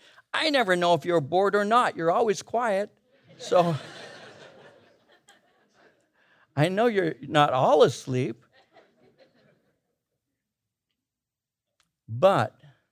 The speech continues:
what is going to give you the ability to live a blessed life.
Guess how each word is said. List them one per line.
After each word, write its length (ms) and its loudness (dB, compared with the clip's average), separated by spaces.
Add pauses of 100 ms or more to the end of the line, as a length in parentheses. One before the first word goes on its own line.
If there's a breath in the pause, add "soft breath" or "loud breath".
(1600)
what 400 -2
is 240 -6
going 460 -4 (1700)
to 100 -10
give 340 -4
you 480 -4 (1600)
the 100 -6
ability 720 -6 (1080)
to 100 -4
live 440 -2 (140)
a 80 -14
blessed 500 -6
life. 500 -10